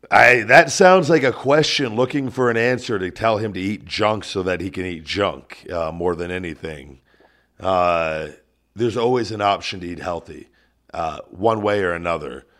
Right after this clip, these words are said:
So I, I feel like that's a really shitty question on a way to, like, he wants to be told, "No, no, go ahead, buddy. You're,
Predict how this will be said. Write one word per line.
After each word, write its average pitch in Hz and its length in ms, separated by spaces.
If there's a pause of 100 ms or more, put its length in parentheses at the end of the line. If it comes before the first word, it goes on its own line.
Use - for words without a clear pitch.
(340)
So 98 320
I, 90 340
I 110 40
feel 139 200
like 117 140
that's 117 160
a 110 60
really 110 280
shitty 110 380
question 110 440
on 98 120
a 92 60
way 95 220
to, 95 120
like, 92 320
he 101 120
wants 98 300
to - 60
be 92 120
told, 95 280
"No, 104 160
no, 120 260
go 120 160
ahead, 117 200
buddy. 98 240
You're, 98 440